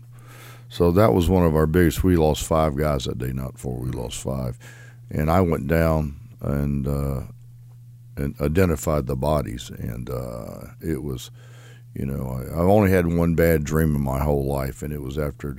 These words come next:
identifying that, 'cause Rich whole face was completely gone, and the only way I could identify him, he had a scar on his arm. And, uh,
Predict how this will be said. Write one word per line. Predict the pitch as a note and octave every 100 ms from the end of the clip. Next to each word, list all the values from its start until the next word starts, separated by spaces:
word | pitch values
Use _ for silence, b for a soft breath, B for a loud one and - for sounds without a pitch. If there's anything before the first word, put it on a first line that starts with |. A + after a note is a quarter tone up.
| C#2+
identifying | C#2 D2 D2 C2 - C2+ C2
that, | C#2 B1+
'cause | C#2+ C2
Rich | F2 C#2+ -
whole | D2+ C2+
face | D#2+ D2 -
was | - C2+
completely | - - B1+ D#2 D2 C2+ C2+
gone, | C2+ C#2 C2 C2+
and | C2
the | C#2
only | D2+
way | D2+ D#2
I | C2
could | C2+ C#2
identify | B1 C#2 C2+ C#2 C#2+ C2
him, | C2+
he | C2+
had | C2+ B1
a | A#1+
scar | - D2+ D2 C2+
on | G1+
his | G1+
arm. | A#1 A1+ - B B B B B B B -
And, | - D2+ D2 C#2
uh, | C#2+ C#2 C#2 C2